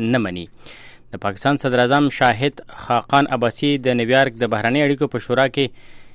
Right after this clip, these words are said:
خبرداری ورکړ چې په افغانستان کې د هند سیاسي یا پوځي رول به حالات پیچلي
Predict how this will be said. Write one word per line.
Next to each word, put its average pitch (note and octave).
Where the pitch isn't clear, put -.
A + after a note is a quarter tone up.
خبرداری A#2
ورکړ D3+
چې D#3+
په A#2+
افغانستان A#2
کې C3+
د G#2+
هند C#3+
سیاسي C#3
یا A2+
پوځي A#2
رول C#3+
به G#2
حالات A2+
پیچلي D#3+